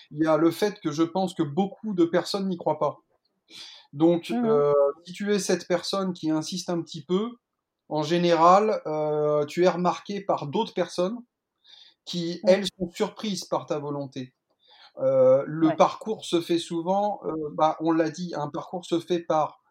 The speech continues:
Speaker 1: des petites remarques que t'ont fait certaines personnes et qui te font avancer
Speaker 2: Ouais.
Speaker 1: dans ta confiance en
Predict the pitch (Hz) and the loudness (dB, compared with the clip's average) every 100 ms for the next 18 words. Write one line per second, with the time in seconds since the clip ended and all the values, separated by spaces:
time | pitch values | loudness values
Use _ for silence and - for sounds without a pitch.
0 | _ _ 139 135 196 196 185 180 170 175 | _ _ -8 -4 -6 -6 -4 -2 2 2
1 | 175 170 151 151 156 - 156 165 - 156 | 0 -6 -10 -8 -8 -6 -4 -4 -6 -6
2 | 147 160 - 165 160 117 _ - - - | -4 -6 -4 -4 -4 -10 _ -20 -16 -12
3 | 131 165 156 143 165 160 165 165 175 165 | -10 -8 -8 -4 0 0 0 0 0 -2
4 | 139 143 143 - 143 135 139 | -2 -6 -6 -8 -8 -10 -14